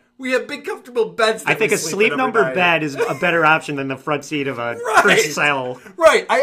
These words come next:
Speaker 1: actually can control the temperature of the room that I sleep in every single night, and I get it just right. It's amazing.
Speaker 2: <laughs>
Speaker 1: Uh, one of the things that I noticed in that clip that you just played, and I noticed while I was listening to the show,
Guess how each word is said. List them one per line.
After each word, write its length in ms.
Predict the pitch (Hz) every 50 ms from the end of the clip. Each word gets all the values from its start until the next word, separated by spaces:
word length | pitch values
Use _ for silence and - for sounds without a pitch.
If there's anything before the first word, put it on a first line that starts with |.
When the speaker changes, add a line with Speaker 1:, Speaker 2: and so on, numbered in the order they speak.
| 311 320
Speaker 1:
actually 240 | 311 - - 285 262
can 140 | - 202
control 360 | 180 262 196 - - 233 233 240
the 100 | 220 196
temperature 420 | - - 214 226 226 220 - 233
of 80 | 220 190
the 80 | 180 180
room 320 | 160 139 156 180 202 208
that 100 | 202 196
I 80 | 180 175
sleep 340 | - - 190 208 196 185 -
in 240 | 160 143 131 - - _ _ _ -
every 300 | 247 247 247 247 247 220
single 340 | - - 233 - 196 196
night, 320 | 190 175 147 135 127 127 - _
and 120 | - 220 214
I 60 | 214
get 100 | 214 262
it 180 | 247 247 247 -
just 380 | 220 233 - - 240 202 - -
right. 260 | 226 202 - - - - -
It's 120 | - - 233
amazing. 460 | 214 214 214 196 180 175 120 110 104 -
Speaker 2:
<laughs> 60 | - - _ _ - _ _ _ _ -
Speaker 1:
Uh, 220 | 170 180 180 180
one 200 | 185 190 226 269
of 80 | 294 320
the 60 | 285
things 360 | - - 247 226 208 175 147
that 340 | 147 175 175 165 160 156 - -
I 120 | 151 156
noticed 580 | 156 156 151 151 151 143 135 139 - - - _ _ _ _
in 120 | 147 139 143
that 180 | 143 - -
clip 180 | - 156 143 -
that 100 | 135 127
you 140 | 131 135 135
just 220 | 139 127 - -
played, 340 | - 127 127 123 127 127 - - _ _ _ _ _ _ _ _ _ _
and 80 | 139 123
I 80 | 123
noticed 320 | 123 135 151 160 160 151 135
while 80 | 143
I 40 | 113
was 80 | - 139
listening 200 | 135 127 135 127
to 40 |
the 60 | 110 98
show, 460 | - - 131 120 117 120 120 -